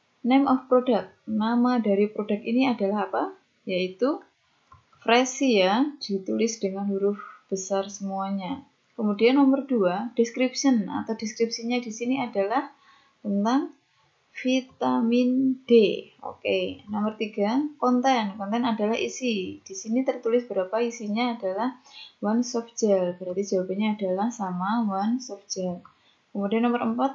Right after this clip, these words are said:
ingredient atau bahan-bahannya. Kalian cari ingredientnya di sini adalah apa aja? Ada gelatin, glycerin, and water ya. Next, use of product.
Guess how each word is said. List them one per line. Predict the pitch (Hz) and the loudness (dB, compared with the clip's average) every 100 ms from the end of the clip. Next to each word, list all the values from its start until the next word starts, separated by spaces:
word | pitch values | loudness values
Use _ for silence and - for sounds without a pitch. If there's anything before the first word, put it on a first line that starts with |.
| 254 | 2
ingredient | 233 233 233 254 269 247 202 | 6 6 4 4 6 4 2
atau | 208 226 | -2 -2
bahan-bahannya. | 220 214 208 202 208 202 214 233 233 196 185 | -2 -2 -2 -2 -2 -2 -4 -6 -4 -6 -6
Kalian | 196 214 220 208 | -8 -6 -6 -4
cari | 214 214 240 208 196 | -4 -2 -2 -2 -2
ingredientnya | 196 190 202 196 220 | -2 -2 -6 -2 -2
di | 233 214 | -2 -8
sini | 202 226 | -2 0
adalah | 254 208 196 190 220 247 233 | 0 -2 -2 0 2 2 0
apa | 214 202 | 0 -2
aja? | 214 247 285 - - - - - - | 2 2 2 -12 -20 -18 -20 -6 -6
Ada | 185 196 | 0 0
gelatin, | 190 190 180 180 - 196 277 427 _ _ _ _ | 2 2 2 0 0 2 2 -2 _ _ _ _
glycerin, | - 196 196 196 196 240 277 | -2 -2 2 0 2 2 2
and | - 220 311 285 | 2 2 0 -2
water | 226 208 208 233 | 2 2 6 4
ya. | 202 190 202 262 285 _ _ _ _ _ | 6 0 2 0 -2 _ _ _ _ _
Next, | 247 285 - - _ _ | 0 0 -2 -16 _ _
use | 240 262 - - | 2 2 2 2
of | 254 - | 2 4
product. | 240 226 196 214 - | 4 6 4 2 0